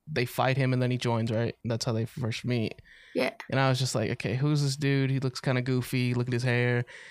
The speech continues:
Speaker 1: But then it's
Speaker 2: Look
Speaker 1: just
Speaker 2: at
Speaker 1: like,
Speaker 2: this dude. <laughs> Look at
Speaker 1: yeah,
Speaker 2: this
Speaker 1: just look at
Speaker 2: hair.
Speaker 1: this dude. Like,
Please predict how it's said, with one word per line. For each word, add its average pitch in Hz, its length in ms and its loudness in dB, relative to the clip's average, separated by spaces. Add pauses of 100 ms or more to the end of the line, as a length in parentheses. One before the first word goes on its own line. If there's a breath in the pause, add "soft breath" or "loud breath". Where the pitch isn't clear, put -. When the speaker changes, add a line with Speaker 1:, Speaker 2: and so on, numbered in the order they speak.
(440 loud breath)
Speaker 1:
But 147 160 2
then 175 220 6
it's 139 120 2
Speaker 2:
Look 294 80 6
Speaker 1:
just - 80 4
Speaker 2:
at - 60 4
Speaker 1:
like, 127 100 2
Speaker 2:
this - 320 6
dude. 381 120 8
<laughs> - 0 -
Look 453 1120 6
at 147 80 -2
Speaker 1:
yeah, 196 200 8
Speaker 2:
this 214 200 4
Speaker 1:
just - 100 8
look 240 180 2
at 285 140 4
Speaker 2:
hair. - 80 8
Speaker 1:
this - 140 4
dude. 196 440 2
Like, - 220 10